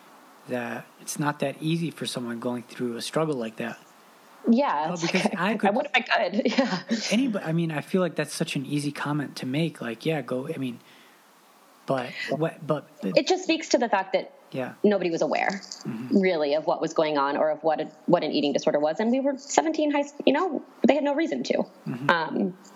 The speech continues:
Speaker 2: it's not like they went to med school and knew
Speaker 1: Yeah.
Speaker 2: what an eating disorder was. So, um, at the time, I was very much sort of alone until I went to the doctor, and then I got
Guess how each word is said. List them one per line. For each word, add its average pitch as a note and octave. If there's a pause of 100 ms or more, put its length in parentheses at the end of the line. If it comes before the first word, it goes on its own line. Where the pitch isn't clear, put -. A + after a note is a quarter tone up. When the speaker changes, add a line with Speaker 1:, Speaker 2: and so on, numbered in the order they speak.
Speaker 2:
it's -
not F#3+
like F3+
they F3
went E3+
to -
med E3
school F#3
and D3
knew D3+ (120)
Speaker 1:
Yeah. B2+
Speaker 2:
what D3+
an D#3
eating C#3+
disorder -
was. -
So, F#3 (580)
um, F#3+ (760)
at A3+
the B3
time, E4+
I G3+
was E3+
very F#3
much - (880)
sort E3+
of C#3+
alone D3+
until D3
I D3
went C#3
to -
the D3
doctor, C3+
and C3+
then C3+
I C3
got B2